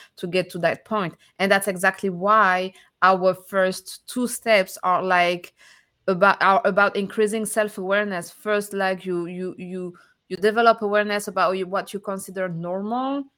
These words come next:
and denormalize it, right? And then you pay attention to your feelings,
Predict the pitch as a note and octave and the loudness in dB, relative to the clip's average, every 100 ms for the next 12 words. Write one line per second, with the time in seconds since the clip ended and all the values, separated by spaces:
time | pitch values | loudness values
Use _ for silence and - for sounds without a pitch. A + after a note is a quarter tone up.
0 | _ F3+ F3+ E3 G3+ G3 F#3+ F3 F3 E3+ | _ -12 -10 -4 -4 -2 -4 -6 -6 -6
1 | G3+ A3+ C4 C4 A#3 A#3 A#3 G3 G3 G3 | -6 -6 -8 -8 -2 -2 -2 -6 -4 -4
2 | G3 F3+ - G3+ F#3 F#3+ F#3 F#3+ F#3 F3+ | -4 -8 -8 -8 -6 -10 -10 -10 -10 -10
3 | F3 E3+ - C4 A3 E3+ E3 | -10 -10 -8 -4 -4 -6 -12